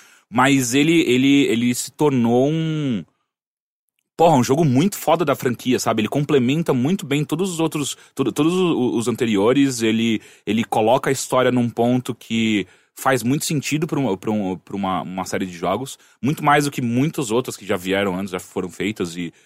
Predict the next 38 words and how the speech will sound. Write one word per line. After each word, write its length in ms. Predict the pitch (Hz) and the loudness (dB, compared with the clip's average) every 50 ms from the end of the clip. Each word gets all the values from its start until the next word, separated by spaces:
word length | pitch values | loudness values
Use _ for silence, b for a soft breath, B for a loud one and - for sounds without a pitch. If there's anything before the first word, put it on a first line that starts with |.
| b b b | b b b
e 120 | b 87 | b -14
que 120 | - - 107 | -8 -4 -2
não 140 | 101 101 | -2 -2
sabem, 500 | 98 - 104 95 92 98 98 95 87 87 - - | -2 -2 -2 -2 -2 -4 -6 -6 -8 -12 -14 -12
é, 100 | - 87 80 - | -12 -12 -10 -10
é, 260 | - 90 82 - - 90 82 | -10 -10 -10 -8 -8 -8 -8
é, 100 | 73 - _ | -8 -10 _
pra 140 | - 101 98 | -4 -2 0
onde 260 | 101 107 110 107 107 | 0 0 -2 -2 -4
guiar 380 | 90 87 95 90 90 95 104 110 | -8 -8 -4 -2 0 2 2 2
as 80 | 95 | 0
histórias, 440 | 90 - - - 98 104 101 92 87 | -4 -6 -4 -2 -2 0 0 -2 -4
a 40 | 90 | -4
grandiosidade 680 | 87 98 98 90 98 95 92 92 87 85 92 98 98 | -4 -6 -6 -4 -4 -4 -4 -4 -4 -4 -4 -4 -4
de 60 | 90 | -4
cada 200 | - 101 95 95 | -6 -6 -6 -4
uma 140 | 92 95 90 | -4 -6 -6
delas. 320 | 80 85 92 107 117 - - b b b b b b b | -6 -6 -6 -6 -6 -8 -12 b b b b b b b
E 60 | 107 110 | -2 0
o 20 | |
Uncharted, 400 | 117 - - 135 - - 139 113 - - _ _ _ - | 0 2 0 0 0 -2 -4 -6 -10 -20 _ _ _ -8
é, 60 | - 95 | -6 -6
é, 180 | - - - - _ | -6 -8 -12 -10 _
quatro, 300 | - - 123 127 - 156 | -2 0 0 0 -2 -4
ele 80 | 151 | -4
consegue 260 | - 151 139 - 139 131 | -4 -6 -4 -4 -4 -4
fazer 200 | 143 131 123 123 | -4 -6 -6 -6
tudo 180 | - 151 143 | -6 -4 -4
isso 100 | 151 147 | -4 -4
de 60 | - | -6
uma 80 | 156 151 | -6 -4
maneira 200 | 143 135 139 156 | -2 -2 -2 -2
incrível. 400 | 170 - - - - 139 131 101 B B B B B | -4 -4 -4 -4 -2 0 0 -2 B B B B B
E 80 | 113 | 0
ele 120 | 139 147 151 | 2 2 2
sabe 240 | - 165 170 175 190 | 2 2 2 2 2
entender 540 | 185 - 180 170 165 139 120 104 135 147 | 0 2 0 0 0 2 2 2 2 0
também 520 | - - 139 117 101 98 110 123 156 170 | 0 0 -2 -2 -2 -2 -2 -2 -2 -4